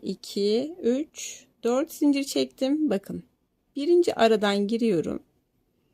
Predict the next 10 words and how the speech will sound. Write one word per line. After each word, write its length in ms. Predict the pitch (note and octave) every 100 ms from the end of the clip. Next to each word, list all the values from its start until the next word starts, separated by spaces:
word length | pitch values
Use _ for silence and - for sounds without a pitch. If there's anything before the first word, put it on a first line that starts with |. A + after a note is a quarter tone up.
| _ _ _ _ _
ve 140 | A3 A#3+
buraya 260 | F4 G#3+
sık 280 | A#3+ E4 -
iğne 180 | G#3 E3+
ile 200 | F3+ A#3+
kapadım. 420 | F#3+ E3 D3+ - _ _ _ _ _ _ _ _ _ _ _ _ _ _ _ _ -
Bir 160 | F4
sonraki 500 | G4 - C#4+ C4+ -
araya 300 | - G#3+ G#3+
giriyorum. 680 | G#3 G#3 G#3 E3+ - - C#4+